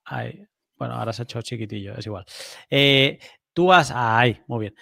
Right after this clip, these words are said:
Tú has, eh, encontrado en la aplicación de Whirlpool cuál es, eh, el Transaction I D, lo has buscado en el navegador,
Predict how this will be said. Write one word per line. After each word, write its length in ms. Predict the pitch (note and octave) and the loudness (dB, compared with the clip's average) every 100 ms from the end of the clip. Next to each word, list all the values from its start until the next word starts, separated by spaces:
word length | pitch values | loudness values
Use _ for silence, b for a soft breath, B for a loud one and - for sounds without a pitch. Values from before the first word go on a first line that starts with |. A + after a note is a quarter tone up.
| b b - | b b -6
Tú 220 | D#3+ F3 | -2 0
has, 240 | F3 - | -2 -4
eh, 340 | - D#3 D3 D3+ | -6 -2 0 0
encontrado 1120 | C#3 C#3+ C#3 C#3 - D3+ D3 B2+ A#2+ A2+ A2+ - | 0 0 0 0 2 2 2 0 -2 -2 -6 -8
en 280 | D#3 C3 B2+ | -4 -2 0
la 80 | B2 | 0
aplicación 800 | - C3 C3 C3 B2 D3+ D3+ D3 | 0 -4 0 0 -2 -2 -2 0
de 140 | D3 | -2
Whirlpool 880 | C3+ C#3 D3+ C#3+ - A#2+ A2 G#2 - b b b - | 0 0 0 -2 -4 -4 -4 -8 -14 b b b -2
cuál 380 | C#3 C#3 D3 | 2 4 4
es, 380 | D3 C#3+ C3 - | 2 2 -2 -4
eh, 680 | C#3+ C3+ C3 B2+ B2+ B2 B2 | 0 2 4 2 2 0 0
el 160 | B2+ B2 | -2 -2
Transaction 560 | B2 B2 C#3 C3+ C#3 C3 | -2 -2 -2 -2 0 0
I 140 | B2+ | 2
D, 180 | D#3+ G3+ | 2 4
lo 160 | C3+ | 4
has 120 | B2 B2 | 4 2
buscado 580 | B2+ - D3+ C#3 A#2 | -4 2 4 4 2
en 100 | A#2 | 0
el 220 | A#2+ A#2 A2+ | 0 0 0
navegador, 880 | A2+ B2 A2+ A2 B2 D#3+ A3 - | 2 2 2 4 6 4 2 -6